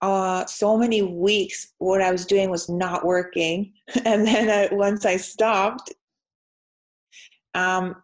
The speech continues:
like, we both just forgot about it, and, and, and our relationship kind of healed from there. Um, <laughs> and I don't know what, how I came to that <laughs> realization in the summer, but I kind of was like, "I just have to stop."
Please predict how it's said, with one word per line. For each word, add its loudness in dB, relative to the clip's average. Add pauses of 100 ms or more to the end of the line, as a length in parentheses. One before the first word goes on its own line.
(100)
like, 0 (240)
we 0
both 0
just -2
forgot -2
about -4
it, -4
and, -8
and, -8
and -6
our -2
relationship -2
kind -6
of -6
healed 0
from -4
there. 0 (400)
Um, -2 (540)
<laughs> -4
and 2
I 0
don't 2
know 4
what, 2 (640)
how 0
I 0 (220)
came 2
to 2
that 0
<laughs> 2
realization 4
in 6
the 6
summer, 2
but 2
I 2
kind -2
of -2
was -2
like, -2 (140)
"I -2
just -6
have -4
to -12
stop." -4